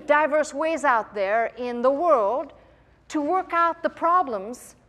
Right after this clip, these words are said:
that are never worked out. They're just camouflaged with something else, that rather than dealing with the problem spiritually, grabbing hold and saying, "Now, wait a minute. First of all,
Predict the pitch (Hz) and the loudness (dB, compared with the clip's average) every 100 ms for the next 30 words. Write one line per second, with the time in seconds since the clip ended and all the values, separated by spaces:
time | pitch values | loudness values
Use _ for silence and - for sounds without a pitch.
0 | _ _ _ _ _ _ _ _ - 269 | _ _ _ _ _ _ _ _ -2 2
1 | 269 294 330 262 247 247 226 233 226 233 | 2 2 2 -2 -2 0 0 0 -6 -8
2 | - 262 254 214 214 196 190 180 - 226 | -10 -8 -8 -4 -2 -2 -4 -12 -6 -4
3 | 226 214 247 233 - 262 233 311 349 285 | -4 -4 -2 -2 -2 -4 0 0 2 0
4 | 277 196 285 403 392 285 277 - 262 233 | 0 0 0 0 0 -2 -4 -4 0 0
5 | 233 226 - - 392 415 - 254 202 - | -2 -10 -8 -2 0 0 -2 -4 -4 -6
6 | - - - 339 359 311 262 302 349 294 | -18 -20 0 4 6 4 0 -2 -2 -2
7 | 269 330 302 294 311 392 311 233 180 - | -4 -2 0 0 0 0 0 -2 -4 -10
8 | - - - - 381 427 403 349 277 254 | -20 -20 -20 -2 4 4 4 0 4 6
9 | 233 | 6